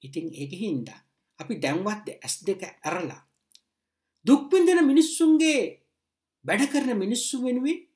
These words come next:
අපි සටන් කරමු. මිත්‍රෝනි, අපි අරගලින්තර ජයග්‍රහණයක් නොමැති බව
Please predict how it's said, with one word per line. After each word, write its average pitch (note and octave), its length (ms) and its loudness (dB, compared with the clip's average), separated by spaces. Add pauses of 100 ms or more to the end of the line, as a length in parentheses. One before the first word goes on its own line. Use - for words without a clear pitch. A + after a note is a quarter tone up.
(260)
අපි B3 160 -2
සටන් C#3+ 360 -8
කරමු. - 220 -20 (380)
මිත්‍රෝනි, F#3 540 4 (640)
අපි G3+ 260 0 (560)
අරගලින්තර G#3 600 -2
ජයග්‍රහණයක් D#3 640 -2
නොමැති E3 280 -6
බව C#3 160 -4